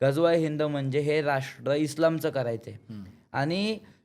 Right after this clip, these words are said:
Speaker 1: इस्लामला मार्गदर्शन करणारा सगळ्यात ताकदीचा इस्लामचा
Speaker 2: हम्म.
Speaker 1: नेता म्हणजे औरंगजेब आहे.
Speaker 2: हम्म.
Speaker 1: त्याच्यानंतर एवढं कोण ताकदीचं झालेलं नाहीये
Speaker 2: हम्म.
Speaker 1: इस्लामच्या दृष्टिकोनातून, हा.
Speaker 2: हम्म.
Speaker 1: म्हणून ते औरंगजेबाला जिवंत मानतात. पण शंभू छत्रपतींच्या बलिदानामुळं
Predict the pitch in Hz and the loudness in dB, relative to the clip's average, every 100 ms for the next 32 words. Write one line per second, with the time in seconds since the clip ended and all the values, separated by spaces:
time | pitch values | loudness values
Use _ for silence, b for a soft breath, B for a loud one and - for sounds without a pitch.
0 | - 160 - 208 220 220 208 202 190 208 | -6 -4 0 0 2 2 4 2 2 0
1 | 196 196 208 202 196 185 185 185 190 190 | 0 0 -2 -2 -2 -4 -2 -2 0 2
2 | 170 180 185 - 170 170 - 202 165 202 | 2 2 -2 0 0 0 -2 -4 -2 -2
3 | 208 185 - 190 196 202 196 185 190 190 | 0 -2 0 0 0 0 0 0 0 0
4 | 170 180 175 156 147 127 117 104 110 101 | 2 4 6 6 2 0 -4 -6 -10 -12
5 | 90 - - 147 185 185 180 185 180 175 | -14 -6 -2 0 0 0 0 2 4 4
6 | 185 180 185 180 175 - 160 175 170 143 | 4 2 -2 0 -2 -4 -8 -2 0 2
7 | 147 139 123 110 107 107 92 85 - 151 | 2 2 -2 -6 -10 -12 -14 -14 -4 0
8 | 160 208 208 185 165 135 156 131 120 117 | 6 6 6 2 0 0 -2 -2 -4 -6
9 | 120 156 87 - _ - 170 220 233 226 | -8 -10 -12 -20 _ 2 4 4 6 6
10 | 202 202 196 185 180 180 156 160 151 143 | 6 2 2 4 4 2 2 4 4 2
11 | 147 123 107 104 - _ _ _ - 170 | 0 -2 -4 -12 -14 _ _ _ 0 0
12 | 170 160 180 214 220 190 190 202 202 214 | 4 2 2 0 0 0 -2 -2 -2 -2
13 | 208 220 190 190 202 202 202 202 196 208 | 0 2 2 2 2 2 0 0 2 4